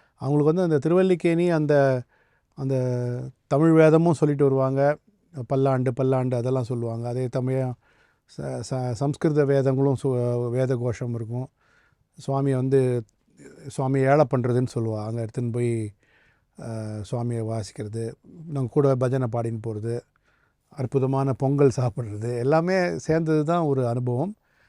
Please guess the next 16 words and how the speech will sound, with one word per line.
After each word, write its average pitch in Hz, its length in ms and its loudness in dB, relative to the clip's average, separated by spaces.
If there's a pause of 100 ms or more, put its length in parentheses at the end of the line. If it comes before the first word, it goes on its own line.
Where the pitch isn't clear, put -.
(160)
அந்த 143 520 0 (680)
ப-, 143 320 -2
திருவல்லிக்கேணி 147 540 2
குளத்தங்கரையில 135 680 2
வந்து 127 260 -2
உட்காந்து 127 580 -2 (600)
ஃப்ரெண்ட்ஸோட 127 500 0
அரட்டை 123 260 -2
அடிக்கிறது, 117 460 -4
இது, 147 160 -2
அது, 160 140 -2
அதெல்லாம் 175 340 4
ரொம்ப 165 520 4
அந்த 143 200 0
துளசி 139 420 0
மனம் 131 320 -4